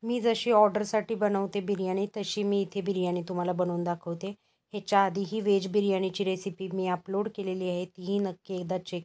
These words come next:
करा. त्याबरोबरच बिर्याणीच्या दोन ते तीन रेसिपी आपल्या चॅनलवर अपलोड आहेत, त्या चेक करा. त्यामध्ये छोले बिर्याणी आहे, मटण बिर्याणी आहे, झटपट सूप बिर्याणी आहे.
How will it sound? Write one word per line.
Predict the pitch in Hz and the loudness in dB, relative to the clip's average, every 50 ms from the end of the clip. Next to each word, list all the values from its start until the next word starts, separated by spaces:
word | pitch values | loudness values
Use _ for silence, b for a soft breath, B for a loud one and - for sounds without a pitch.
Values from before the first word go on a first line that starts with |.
| _ - | _ -8
करा. | 175 175 190 208 _ _ _ _ _ _ _ - | -6 -6 -6 -8 _ _ _ _ _ _ _ -2
त्याबरोबरच | 226 220 208 202 202 202 202 185 202 202 208 196 190 | 2 2 2 4 4 2 4 4 4 2 2 0 2
बिर्याणीच्या | 185 202 196 196 196 190 202 202 196 - 202 190 165 - _ _ | 2 2 2 4 4 4 2 2 2 2 0 0 0 -10 _ _
दोन | 185 180 208 208 208 208 220 208 - 233 | -4 0 2 2 2 2 0 -2 -2 -2
ते | 226 | -2
तीन | 226 - 226 214 202 202 | -2 -2 -4 -2 0 0
रेसिपी | 196 202 202 196 - 208 - - 208 196 | 2 0 0 0 -2 -4 -4 -2 -2 -2
आपल्या | 185 190 - 196 190 180 | -2 -2 -2 -4 -2 0
चॅनलवर | - 190 180 180 180 175 180 180 180 | 0 0 0 0 -2 -2 -2 0 0
अपलोड | 180 180 - - 180 180 180 175 | 0 0 -2 -4 -2 0 0 2
आहेत, | 185 175 180 185 180 - | 0 -2 -2 -4 -6 -6
त्या | 185 180 180 180 | -6 -6 -6 -4
चेक | - 185 185 185 _ - | -6 -8 -8 -8 _ -10
करा. | 190 185 185 196 196 _ _ _ _ _ _ _ _ - | -8 -6 -6 -6 -8 _ _ _ _ _ _ _ _ 0
त्यामध्ये | 208 190 190 190 190 190 | 2 2 4 2 0 -2
छोले | - - 202 196 196 208 | 0 0 2 4 4 4
बिर्याणी | 202 214 208 208 202 202 208 202 | 4 4 4 4 4 4 4 4
आहे, | 202 196 180 202 202 196 | 4 4 2 2 0 2
मटण | 196 190 165 170 - 196 208 202 | 2 0 0 0 0 -2 0 0
बिर्याणी | 202 202 202 196 196 190 196 196 | 0 0 0 0 0 0 0 0
आहे, | 190 185 190 180 | -2 -2 -2 -2
झटपट | 170 196 185 180 _ - 196 190 - | -2 -2 -2 -4 _ -8 -8 -6 -4
सूप | - - - 202 185 | -4 -2 -2 -4 -4
बिर्याणी | 165 220 208 196 208 196 190 185 190 196 190 | 0 2 4 4 4 4 4 2 0 0 0
आहे. | 185 185 180 170 185 202 | 0 0 0 -2 -4 -4